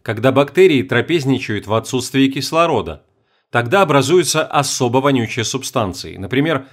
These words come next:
сероводород, пахнет тухлыми яйцами, путресцин, пахнет помётом, или аммоний, едкий запах. Целый ряд запахов,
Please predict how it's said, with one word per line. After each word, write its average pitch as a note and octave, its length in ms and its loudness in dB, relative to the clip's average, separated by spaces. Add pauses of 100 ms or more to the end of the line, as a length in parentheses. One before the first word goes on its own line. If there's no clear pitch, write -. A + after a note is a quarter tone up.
(120)
сероводород, D3+ 880 2 (280)
пахнет D#3 360 0
тухлыми C3 340 0
яйцами, F#2 640 -2 (480)
путресцин, C#3 920 -2 (140)
пахнет A#2+ 380 -2
помётом, G#2+ 560 -2 (160)
или C#3 360 2
аммоний, C#3+ 800 0 (140)
едкий A2 400 -4
запах. F#2+ 460 -4 (920)
Целый E3+ 280 4
ряд D#3+ 200 4
запахов, C#3 520 -2